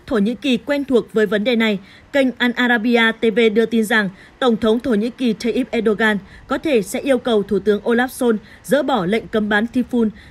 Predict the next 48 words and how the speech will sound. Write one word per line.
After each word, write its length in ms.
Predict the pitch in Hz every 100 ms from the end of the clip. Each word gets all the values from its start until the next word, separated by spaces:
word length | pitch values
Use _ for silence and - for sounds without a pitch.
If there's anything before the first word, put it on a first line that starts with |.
| -
trong 200 | 302 262 240
chuyến 180 | 226
thăm 200 | 233 247
Đức 140 | 233 349 -
từ 120 | 233
ngày 160 | 202 202
mười 160 | 202
bảy 220 | 196 202 175
tháng 140 | 202
mười 80 | 254
một. 200 | 220 208 - - - - - -
Tuy 120 | 285
nhiên, 240 | 262 269 233 - -
các 160 | 330 262
báo 120 | 240
cáo 260 | 240 226
cho 180 | 269 320
thấy 260 | - 226 226
ông 140 | 254 240
Scholz 300 | - 247 226 - -
khó 220 | - 233
có 140 | 240
thể 240 | 349 320 233
bị 120 | 208
lung 220 | 240 247
lay. 200 | 247 240 226 - - -
Trong 180 | - 277 233
khi 100 | 262
Đức 180 | 262 349 -
vốn 220 | 214 226
đã 100 | 226
có 200 | 226 226 226
chính 140 | 240
sách 200 | 214 339
xuất 260 | - 349 -
khẩu 160 | 254
vũ 160 | 175 226
khí 220 | - 233 233
đặc 180 | 240
biệt 140 | 214 208
nghiêm 200 | 220 233
ngặt, 140 | 233 190 - - -
môi 180 | 240 277
trường 240 | - 262 196
chính 180 | 214
trị 140 | 208 294
hiện 200 | 208 -
tại 200 | 240 220